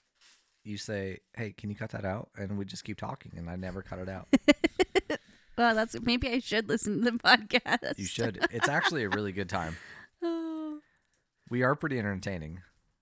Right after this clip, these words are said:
Speaker 2: Um, I feel like there was something that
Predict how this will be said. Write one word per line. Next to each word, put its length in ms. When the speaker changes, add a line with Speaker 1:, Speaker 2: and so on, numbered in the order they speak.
Speaker 2:
Um, 600
I 80
feel 120
like 60
there 120
was 120
something 280
that 140